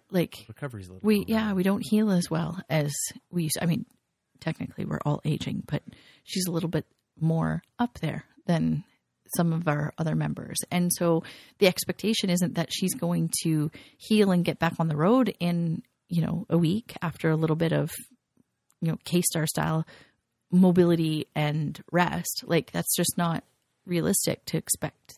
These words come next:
Speaker 1: that from her. So, yeah, we just wanna keep everybody on the road and make sure that we're supporting our members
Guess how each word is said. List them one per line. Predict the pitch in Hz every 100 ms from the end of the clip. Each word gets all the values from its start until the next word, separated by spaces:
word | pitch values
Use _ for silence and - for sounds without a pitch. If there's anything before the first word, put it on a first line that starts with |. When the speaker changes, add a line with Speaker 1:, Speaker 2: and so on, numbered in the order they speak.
| -
Speaker 1:
that | 156 -
from | - 151
her. | 127 - 170 -
So, | - 156 - - - - _ -
yeah, | - - _ _ _ _ 202
we | 202
just | 208
wanna | 196 180
keep | - 170
everybody | 160 160 165
on | 156
the | 151
road | 147 147 156
and | 147
make | 147 151
sure | - 156
that | - - _ _ _ 185
we're | 185
supporting | - 185 - 180 170 170 156
our | 165 160
members | 160 156 151 151